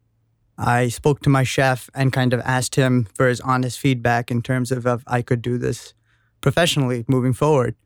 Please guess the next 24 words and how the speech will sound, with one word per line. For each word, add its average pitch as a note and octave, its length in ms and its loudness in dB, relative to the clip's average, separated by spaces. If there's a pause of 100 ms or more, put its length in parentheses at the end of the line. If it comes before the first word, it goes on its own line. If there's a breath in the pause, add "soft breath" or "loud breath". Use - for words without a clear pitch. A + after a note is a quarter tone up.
(640)
And C3 400 2
he E3 220 2
gave D3+ 240 4
me C#3+ 120 4
kind C3 260 2
of B2+ 160 2
that A#2+ 400 0 (180)
reassurance C3 880 2 (200)
that, A#2+ 320 2
hey, B2+ 220 0
you B2 300 -4
know, A#2+ 200 -6 (680)
take C#3+ 180 2
a - 20 4
semester C3+ 460 2
off, C3+ 340 0 (260)
work B2+ 220 2
with B2+ 160 2
me, C#3 460 4
and A#2+ 360 0 (380)
see C3+ 280 0
where B2 140 4
this A2+ 200 -4
goes. B2 480 0